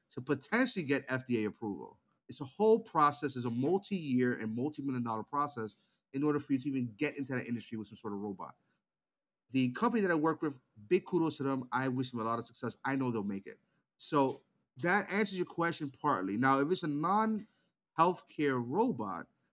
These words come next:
then I'm pretty sure, and feel free to correct me, Chris, I know you, you work a lot in, in, uh, other parts of the industries. You might see other policies that may apply to robots in the industries.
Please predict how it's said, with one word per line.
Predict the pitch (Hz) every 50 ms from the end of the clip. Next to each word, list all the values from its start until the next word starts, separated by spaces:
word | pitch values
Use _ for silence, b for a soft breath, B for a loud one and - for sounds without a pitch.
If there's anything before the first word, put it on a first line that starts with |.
| _ _ _ _
then | 139 135
I'm | 135 131 127 -
pretty | - - 214 254 247 233
sure, | - - - - - 208 214 185 127 101 80 - 143 156 - -
and | 117 110
feel | - - - 196 226
free | 214 226 220
to | 185
correct | - - 139 143 139 139
me, | 120 101
Chris, | - - 107 101 -
I | 117
know | 123 139
you, | 131 123 127 85
you | - 120
work | 117 123 131 127 -
a | 117
lot | 117 113 113 110
in, | 104 95
in, | 71 101 101 98 - _ _ _ _ _ _ _ _
uh, | - 101 98 - -
other | 139 139 135
parts | 123 139 135 127 -
of | 117
the | 120 120
industries. | 120 117 110 - - 123 117 107
You | 107 104
might | 113 117 120
see | - -
other | - 120 123 123
policies | 123 - 123 113 113 107 107 104
that | 107 101
may | 110 151 214
apply | 226 - - - 120 107
to | - - 104
robots | 110 98 104 98 90 -
in | 98 98
the | 92 65
industries. | 87 98 95 - - 98 95 90